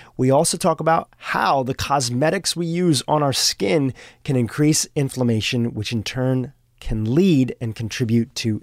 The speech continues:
acne. Additionally, we talk about best skincare routines and products for someone suffering with acne.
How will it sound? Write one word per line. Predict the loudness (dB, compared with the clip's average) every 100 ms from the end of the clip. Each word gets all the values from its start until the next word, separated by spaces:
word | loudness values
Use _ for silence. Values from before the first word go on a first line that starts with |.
| -4
acne. | -4 -4 -6 -14 -16 -20 -18 -2
Additionally, | 0 2 2 4
we | 4
talk | 2
about | 2 2 2
best | 2 2 2 -2
skincare | -4 0 2 2 2 2
routines | 2 2 2 2 2
and | 0 -4
products | -2 0 2 2 -2 -10 -20 -10
for | -4
someone | 0 2 4 2 2
suffering | 0 0 0 0 0 0
with | -2 -2
acne. | -4 -2 -2 -2